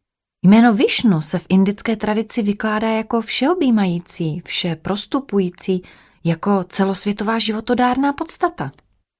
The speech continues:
Ano, Anastazie, podle této legendy se má za to,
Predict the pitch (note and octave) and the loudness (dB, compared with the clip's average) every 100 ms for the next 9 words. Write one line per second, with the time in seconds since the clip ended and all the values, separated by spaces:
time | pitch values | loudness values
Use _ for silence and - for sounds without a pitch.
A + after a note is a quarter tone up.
0 | _ _ _ - G3 D#4+ B3+ F3+ - D#3+ | _ _ _ 0 0 2 0 0 -2 -8
1 | D#3 D3 C#3+ _ _ _ _ _ E3+ F3 | -8 -10 -10 _ _ _ _ _ -4 -2
2 | F3 G3 A3 G#3 E3+ F#3+ C4 C#4 G3 D3 | -2 -2 -4 -4 -4 -2 -2 0 0 -2
3 | D3+ _ - - D#3 D#3 D3 C#3+ - E3 | -10 _ -14 -4 -2 -2 -4 -8 -10 -10